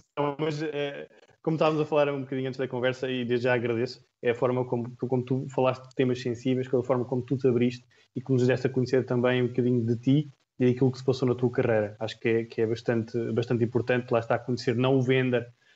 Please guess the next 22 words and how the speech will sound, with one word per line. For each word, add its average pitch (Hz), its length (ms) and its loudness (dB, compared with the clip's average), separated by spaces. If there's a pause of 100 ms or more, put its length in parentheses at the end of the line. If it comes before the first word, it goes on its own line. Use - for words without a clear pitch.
(180)
Ah, 120 380 2 (240)
eu, 127 320 -4 (340)
o 151 120 2
Vender 131 280 4
tem 139 120 2
uma 131 100 2
carreira 123 400 0
que - 160 -12
tem, 139 260 0
uma 127 120 -2
carreira 123 420 -2
muito 135 880 -2
recheada 131 540 2
de, 127 220 2
de, 123 240 0
de, 123 180 2 (460)
de, 127 260 4
de 123 60 4
muitos 139 260 4
jogos, 135 480 2
de, 123 220 0
de, 120 460 -2